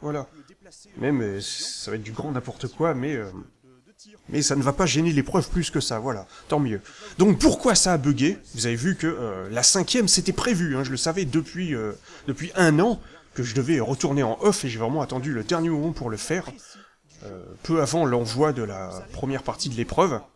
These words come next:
Mais après avoir, euh, j-, donc j'ai upload la première partie de l'épreuve, tout va bien, mais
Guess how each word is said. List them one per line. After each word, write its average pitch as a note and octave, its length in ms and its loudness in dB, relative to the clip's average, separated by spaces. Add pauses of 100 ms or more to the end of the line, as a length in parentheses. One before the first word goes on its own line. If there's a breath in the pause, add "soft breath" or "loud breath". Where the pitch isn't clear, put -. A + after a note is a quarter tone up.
(280)
Mais G#3 280 6
après F3+ 260 4
avoir, D3 260 2
euh, A#2 260 -4
j-, C3+ 120 -6
donc F3+ 220 6
j'ai D3+ 240 0
upload G3+ 420 6
la A#2 120 2
première D#3 320 -2
partie C#3+ 240 -8
de B2 60 -2
l'épreuve, F#3 340 2
tout - 140 -10
va C3+ 120 0
bien, F3 240 -2 (360 loud breath)
mais G#3+ 260 10